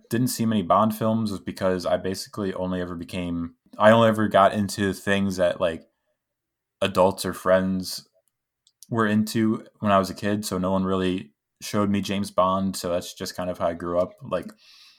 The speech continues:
my dad showed me Lord of the Rings, and the rest is history. My uncle liked superheroes, so that's why I grew up watching superhero stuff as a kid, et cetera. Yeah, I was gonna have seen all the Craig movies at this point in time if the pandemic never hit, because I was gonna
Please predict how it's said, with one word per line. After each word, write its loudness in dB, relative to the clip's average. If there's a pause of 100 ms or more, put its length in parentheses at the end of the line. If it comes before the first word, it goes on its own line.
(200)
my 2
dad 6
showed -2
me 2
Lord 2
of -2
the -2
Rings, 0
and -8
the -8
rest -4
is -10
history. -4 (440)
My 6
uncle 0
liked 2
superheroes, -2
so -10
that's 0
why 2
I -2
grew -2
up -2
watching -2
superhero -6
stuff -4
as -16
a -14
kid, -12 (380)
et -8
cetera. -2 (260)
Yeah, 2
I 2
was 2
gonna 4
have 2
seen 2 (220)
all 10
the 6
Craig 0
movies 0
at -4
this -6
point -2 (300)
in -2
time 2
if -8
the -20
pandemic 0
never -4
hit, -6
because -4
I 2
was -2
gonna -6